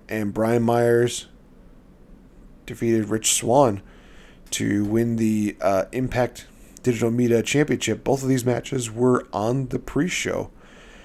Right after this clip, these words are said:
and it was really weird because I thought that Swann beat Myers, but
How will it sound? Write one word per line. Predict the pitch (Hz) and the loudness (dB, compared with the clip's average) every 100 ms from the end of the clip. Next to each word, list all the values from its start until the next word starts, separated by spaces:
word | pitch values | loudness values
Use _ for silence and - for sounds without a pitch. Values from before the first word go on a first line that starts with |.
| - - - - | -20 -20 -20 -8
and | 110 107 107 104 - - - | -4 -2 -2 -4 -8 -8 -12
it | 127 | -6
was | 117 | -2
really | 143 180 | -2 0
weird | 127 143 104 | 2 2 0
because | 110 110 104 | -2 -2 -2
I | - 113 | -2 -2
thought | - - - 139 208 247 - | -4 -8 -4 -2 -2 -6 -6
that | 175 165 - - - - - - - | -4 -6 -10 -20 -20 -20 -20 -20 -12
Swann | - 139 139 143 139 | -10 -6 -4 -4 -6
beat | 143 143 - | -4 -4 -6
Myers, | - 123 185 - - - | -4 -4 -2 -4 -6 -10
but | - 92 98 - - | -6 -4 -2 -4 -6